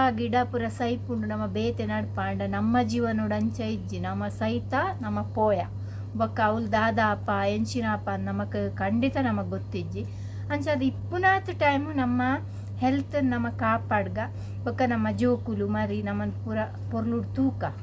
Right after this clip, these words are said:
ಅಕುಲು ಜಿಮ್ ಮಲ್ಪುವೆರ್, ವಾಕ್ ಮಲ್ಪುವೆರ್, ಅಂಚನೆ ಸರಿ ತಿನ್ಪೆರ್. So ಯಾನ್ ಇನಿ ಬ್ರೇಕ್‌ಫಾಸ್ಟ್‌ಗ್ ಪತ್ತನ್ ಬೈದೆ. ಇನಿ ಶನಿವಾರ ಆಯ್ನ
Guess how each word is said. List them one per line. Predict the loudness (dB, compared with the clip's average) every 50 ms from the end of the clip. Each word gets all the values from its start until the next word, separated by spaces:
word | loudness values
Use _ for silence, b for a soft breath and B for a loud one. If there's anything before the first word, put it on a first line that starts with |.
| -8 -6 -6 -6 -6 B B B B B B B B B -4
ಅಕುಲು | -4 -2 -2 0 0 0
ಜಿಮ್ | 0 0 0 2 2 2
ಮಲ್ಪುವೆರ್, | 2 2 2 0 -2 -2 -2 0 0 0 0 -2 -2 -2 -2 -4 -2 0
ವಾಕ್ | 0 0 0 0 -2 -2
ಮಲ್ಪುವೆರ್, | -2 -2 0 0 -2 -4 -4 -6 -6 -4 -4 -4 -2 -2 -2 -2 -2 -2
ಅಂಚನೆ | -2 -2 -2 -4 -6 -6 -6 -4 -4 -4
ಸರಿ | -2 0 0 2 2 0 -2
ತಿನ್ಪೆರ್. | -2 -2 -4 -4 -4 -4 -2 -4 -4 -4
So | -4 -6 -6 -6 -4 -4 -2 -2 -2 -2 -2
ಯಾನ್ | -2 0 0 0 -2 -2
ಇನಿ | -2 -2 -4 -4
ಬ್ರೇಕ್‌ಫಾಸ್ಟ್‌ಗ್ | -4 -4 -4 -4 -4 -4 -6 -2 0 0 0 0 -2 -6 -6 -6 -6 -4 -4 -4 -4 -4 -4 B B B B B B B B B -4 -2
ಪತ್ತನ್ | -2 -2 0 -2 -2 -2 -2
ಬೈದೆ. | -2 -4 -4 -2 -4 -4 -4 -8 _ _ _ _ _ _ _ -20 -10 -6
ಇನಿ | 0 2 2 2
ಶನಿವಾರ | 2 0 0 0 2 4 4 4 4 4 4 4 2
ಆಯ್ನ | 2 0 0 0